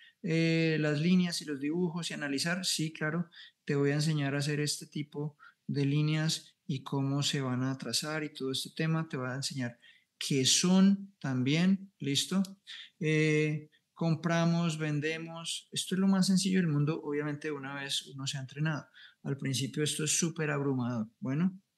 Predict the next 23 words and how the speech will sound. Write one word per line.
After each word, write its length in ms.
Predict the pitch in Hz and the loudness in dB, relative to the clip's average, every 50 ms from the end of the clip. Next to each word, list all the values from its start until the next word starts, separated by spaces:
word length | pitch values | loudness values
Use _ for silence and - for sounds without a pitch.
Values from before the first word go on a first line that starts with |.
| _ _ | _ _
súper 480 | - - - - 196 185 170 180 165 | -2 -2 2 4 4 4 4 2 2
abrumador, 640 | 165 160 151 151 147 143 139 139 131 113 - - - _ - - - - _ _ | 2 2 4 4 2 2 2 0 -2 -2 -4 -8 -12 _ -20 -20 -20 -20 _ _
porque 320 | - 151 147 143 - - 143 | -8 -6 -6 -4 -2 0 0
hay 120 | 143 143 | 2 2
líneas, 480 | 143 151 165 175 175 175 175 180 175 - | 2 2 2 4 4 4 4 2 0 0
colores 460 | - - 139 135 139 139 156 156 160 | -2 -4 -2 0 0 0 -2 -4 -4
y 40 | 139 | -8
aquí 220 | 139 139 - 151 | -8 -8 -6 -4
no 120 | 147 147 | -2 -2
han 100 | 160 165 | 0 0
visto 320 | 156 165 156 - - - 165 | 2 2 2 2 0 -2 0
nada 340 | 160 156 165 165 160 156 147 | 0 2 2 2 2 0 -2
todavía. 460 | - 139 131 123 120 120 113 104 - - _ _ - - - - _ _ | -4 -4 -4 -2 -2 -2 -2 -4 -6 -10 _ _ -20 -20 -20 -20 _ _
Mi 140 | 156 156 151 | -2 -2 0
plantilla 520 | 151 156 147 147 147 - 147 135 151 151 | 0 0 -2 0 0 0 0 2 2 2
de 60 | 165 160 | 2 0
trabajo 380 | - 165 165 151 135 135 147 | 0 -2 -2 0 -2 -2 -4
normalmente 580 | 151 160 147 139 127 127 135 139 139 127 139 147 | -6 -8 -8 -8 -8 -8 -6 -8 -10 -10 -8 -8
se 160 | 139 147 135 | -8 -6 -6
ve 220 | 127 123 117 - - | -6 -6 -6 -8 -8
de 160 | - 139 139 135 | -6 -6 -4 -2
esta 220 | 131 - - 143 | -4 -4 -4 -4
manera, 340 | 139 131 120 110 107 - | -4 -2 -2 -4 -4 -8